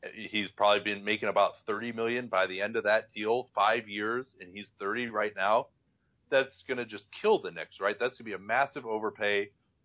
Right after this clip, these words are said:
Like, that's just gonna leave them where they are, and it leaves them with so much of their cap clogged up that even if they have this twenty fifteen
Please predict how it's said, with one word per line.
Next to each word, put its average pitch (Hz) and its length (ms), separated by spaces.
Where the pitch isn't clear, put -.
Like, 95 240
that's 113 240
just - 240
gonna 110 140
leave 113 280
them 123 200
where 110 200
they 104 200
are, 92 520
and 98 180
it 95 220
leaves 113 260
them 101 280
with 101 220
so 127 140
much 117 200
of 110 60
their 101 120
cap 113 340
clogged 104 320
up 104 180
that 98 140
even 110 160
if 104 160
they 101 160
have 101 320
this 98 160
twenty 101 280
fifteen 117 440